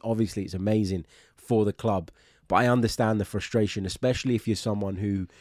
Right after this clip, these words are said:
during the, you know, obviously this is not possible for people that are in another country, but I know there are a lot of people here in the U K who over the last few years have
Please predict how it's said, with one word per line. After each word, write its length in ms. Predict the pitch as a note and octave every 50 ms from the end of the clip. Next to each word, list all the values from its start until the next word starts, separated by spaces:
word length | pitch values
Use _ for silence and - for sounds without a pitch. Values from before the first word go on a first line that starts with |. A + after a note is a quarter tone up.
| - - - _ _ _ _ -
during 400 | - B2 B2+ B2 A#2 A2 A2 G#2+
the, 320 | G#2 A2 A2 G#2+ G2+ F#2+ - - _ _ - - _ _
you 80 | - A2
know, 80 | G2+ -
obviously 340 | - A2 G2+ F#2+ - - G2
this 160 | G2 F#2+ F2
is 60 | G2
not 160 | G2 G2 F2 -
possible 380 | - F#2+ F2+ - F#2 F2+ F2
for 140 | - - E2+
people 320 | - G2 F2+ - F#2 F2+
that 120 | E2+ E2+ D2
are 120 | F#2 F2+
in 180 | F2+ E2+ E2 - -
another 240 | F#2+ F#2 F#2+ E2+ E2+
country, 400 | - - G#2+ G2+ - - F2+ E2
but 220 | - F#2 - - _
I 60 | - G#2
know 160 | G#2+ A2+ A2+
there 140 | G#2+ G#2 G#2
are 80 | G2+
a 60 | G#2
lot 120 | A2+ B2+ B2+
of 80 | A#2
people 280 | - A#2+ G#2+ - G2 F#2+
here 200 | F#2+ A#2 A2+ G#2+
in 60 | G#2
the 80 | G2 G2
U 180 | F#2+ F#2 F#2
K 380 | - - B2+ A2+ F#2+ E2+ D#2+ - _ - - - - - _ _ _
who 340 | - A2 A2 A2 A2 A2 G#2+ - - - - -
over 220 | B2 C3 C3 C3 C3
the 80 | B2+
last 260 | A#2 A#2 A2+ G#2+ -
few 160 | - - G#2+ G2+
years 460 | G2+ A2 A#2+ A2+ G#2 F#2+ F2+ F2 -
have 340 | - G2+ F#2+ F2+ - -